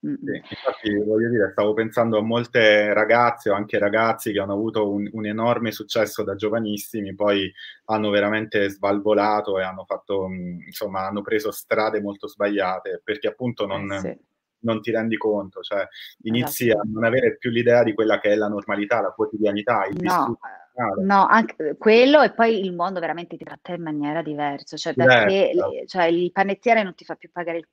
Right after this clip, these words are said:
Speaker 1: pane, non so come dirti, il, se ti
Speaker 2: Sì, sì,
Speaker 1: fanno,
Speaker 2: sì.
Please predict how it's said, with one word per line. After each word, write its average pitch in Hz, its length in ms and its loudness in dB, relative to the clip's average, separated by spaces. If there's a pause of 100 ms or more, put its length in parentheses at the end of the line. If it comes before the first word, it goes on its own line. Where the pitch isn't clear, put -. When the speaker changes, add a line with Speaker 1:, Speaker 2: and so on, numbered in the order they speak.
Speaker 1:
pane, 151 500 4
non 147 140 -12
so - 160 -6
come 156 220 -16
dirti, 156 400 -12
il, 170 140 -4 (360)
se 185 160 -6
ti 202 100 -4
Speaker 2:
Sì, - 20 0
sì, 214 80 4
Speaker 1:
fanno, 196 240 2
Speaker 2:
sì. - 80 -8